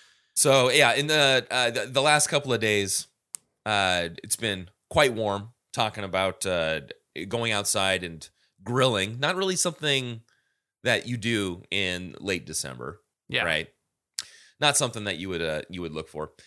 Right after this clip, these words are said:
Speaker 1: or expect. I looked back at the, the, the historical temperatures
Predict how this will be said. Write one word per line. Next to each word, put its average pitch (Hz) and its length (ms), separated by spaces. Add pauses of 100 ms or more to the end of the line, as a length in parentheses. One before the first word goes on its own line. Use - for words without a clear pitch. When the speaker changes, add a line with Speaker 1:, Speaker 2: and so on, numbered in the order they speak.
(440)
Speaker 1:
or 95 140
expect. - 580
I 170 80
looked 170 260
back 117 260
at - 120
the, 90 580 (640)
the, 87 380 (580)
the 107 100
historical 123 920 (200)
temperatures 87 760